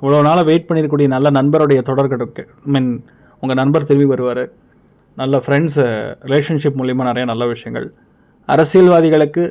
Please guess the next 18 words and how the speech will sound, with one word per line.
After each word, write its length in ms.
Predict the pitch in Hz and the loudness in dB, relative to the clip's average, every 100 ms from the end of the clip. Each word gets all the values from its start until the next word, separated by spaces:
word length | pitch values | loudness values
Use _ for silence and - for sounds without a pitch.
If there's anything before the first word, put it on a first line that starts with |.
| - | -2
கவர்மெண்ட் 400 | 147 156 185 185 175 | 2 4 4 2 0
சம்மந்தப்பட்ட 400 | 165 151 139 139 | 0 2 0 2
தொழில் 220 | 139 156 | 2 2
இருக்கக்கூடிய 240 | 135 131 | 2 0
நபர்களுக்கு, 580 | 127 127 131 127 131 147 | 0 0 0 -2 -2 0
மூத்த 320 | 139 185 190 | 2 2 2
பசங்களுக்கெல்லாம் 580 | 151 139 147 135 139 139 | 2 0 0 0 2 2
நல்ல 120 | 131 | 2
யோகத்தை 380 | 127 139 143 139 | 2 2 0 -2
கொடுக்கக்கூடிய 380 | 123 117 117 113 | -6 -4 -6 -6
நாள். 260 | 117 117 - _ _ _ _ | -6 -8 -10 _ _ _ _
இந்த 120 | - 120 | -6 -2
வார-, 320 | 131 156 139 | 2 0 0
இந்த 160 | 135 127 | -2 0
வாரமே 380 | 127 147 160 160 | 2 2 0 -2
சூப்பரா 340 | 147 139 135 | -4 -4 -2
இருக்குன்னு 260 | 127 120 117 | -2 -4 -8
சொல்லலாம். 340 | 110 110 | -10 -12